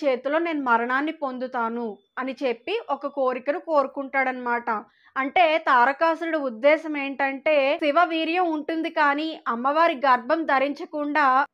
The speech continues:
ఒక శిశువు జన్మించడం అనేటటువంటిది అది కుదరని పని కదా.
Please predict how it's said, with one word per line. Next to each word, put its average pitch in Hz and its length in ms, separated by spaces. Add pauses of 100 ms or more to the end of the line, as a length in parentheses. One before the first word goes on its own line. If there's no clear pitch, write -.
(160)
ఒక 277 180
శిశువు 339 460
జన్మించడం 302 680
అనేటటువంటిది 294 1000
అది 262 220
కుదరని 285 480
పని 294 260
కదా. 269 400